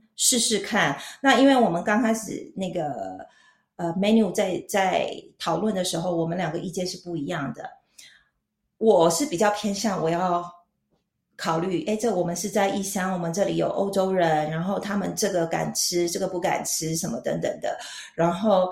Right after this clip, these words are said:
师傅他写出来的菜单是完完全全就是打造，我今天是，呃，亚洲餐厅，比如说是，呃，台湾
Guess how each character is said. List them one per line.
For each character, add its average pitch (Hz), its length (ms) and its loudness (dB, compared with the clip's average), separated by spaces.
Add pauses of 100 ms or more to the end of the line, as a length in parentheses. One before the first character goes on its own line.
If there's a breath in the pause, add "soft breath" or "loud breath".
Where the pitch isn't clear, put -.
(140 loud breath)
师 247 280 2
傅 240 300 2
他 196 840 6
写 - 300 2
出 202 180 -6
来 165 160 4
的 156 80 0
菜 175 240 -4
单 160 160 -2
是 165 300 -6
完 190 180 4
完 196 180 2
全 185 220 -2
全 160 300 -4
就 175 120 -6
是 165 200 -6
打 139 240 -8
造， - 340 -2
我 165 100 2
今 214 200 -2
天 233 120 4
是， 208 320 0 (540 loud breath)
呃， 160 480 4
亚 - 140 0
洲 190 160 -2
餐 196 260 -4
厅， 185 260 -4
比 156 120 -12
如 151 100 -6
说 180 180 -2
是， 175 460 -2 (460 soft breath)
呃， 160 180 0
台 - 180 -2
湾 196 400 2